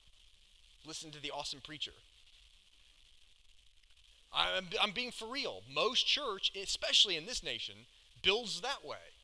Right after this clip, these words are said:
It's attractional to try to get people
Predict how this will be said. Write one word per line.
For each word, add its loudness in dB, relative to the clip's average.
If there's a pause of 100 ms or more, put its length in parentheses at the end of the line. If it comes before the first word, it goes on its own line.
(1080)
It's -8
attractional 2
to -6
try 0
to -4
get -10
people -6